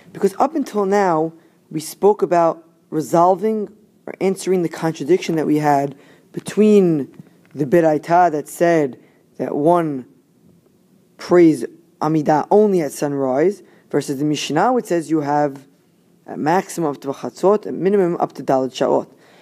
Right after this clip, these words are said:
And we spoke about how to resolve the contradiction, that we're talking about people that are Vatikin, who pray early in the morning and run to do mitzvot. But now,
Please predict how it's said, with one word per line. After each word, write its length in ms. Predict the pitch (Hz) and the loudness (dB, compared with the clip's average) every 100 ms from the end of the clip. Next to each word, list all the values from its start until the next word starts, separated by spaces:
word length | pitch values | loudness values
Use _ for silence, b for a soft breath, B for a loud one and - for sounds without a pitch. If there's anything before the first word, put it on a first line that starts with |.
| b b 160 | b b 0
And 80 | |
we 60 | 185 | 0
spoke 340 | - 254 262 | 2 0 0
about 180 | 214 226 | 0 0
how 120 | 196 | 0
to 60 | 180 | -2
resolve 340 | 156 156 151 | -2 -2 -2
the 60 | 135 | -4
contradiction, 840 | - 127 135 226 - - 202 190 B B B _ | -10 -10 -4 -4 -4 -2 0 -2 B B B _
that 180 | 151 147 | 0 2
we're 80 | 151 | 0
talking 400 | - 185 180 170 | -2 -4 -2 -2
about 180 | 156 - | -2 -2
people 320 | 175 156 147 | -6 -2 -2
that 160 | 143 - | 0 0
are 160 | 147 127 | 0 0
Vatikin, 920 | - - - - - 254 262 247 - B B B | -6 -6 -20 -18 -2 2 4 2 -4 B B B
who 160 | - 156 | -4 -4
pray 560 | - - 190 185 180 b b b - | -4 0 2 4 0 b b b 0
early 320 | 208 202 196 | 2 4 2
in 60 | |
the 60 | 175 | 0
morning 400 | 165 165 160 160 | 0 0 0 -4
and 200 | 143 139 | -6 -2
run 180 | 151 147 | -2 -2
to 80 | 135 | -6
do 180 | 143 | -4
mitzvot. 600 | 135 127 - - - - _ B B B B B B B - | -4 -6 -10 -12 -14 -14 _ B B B B B B B -2
But 140 | 170 | 0
now, 540 | 220 285 254 233 220 | 4 4 4 2 0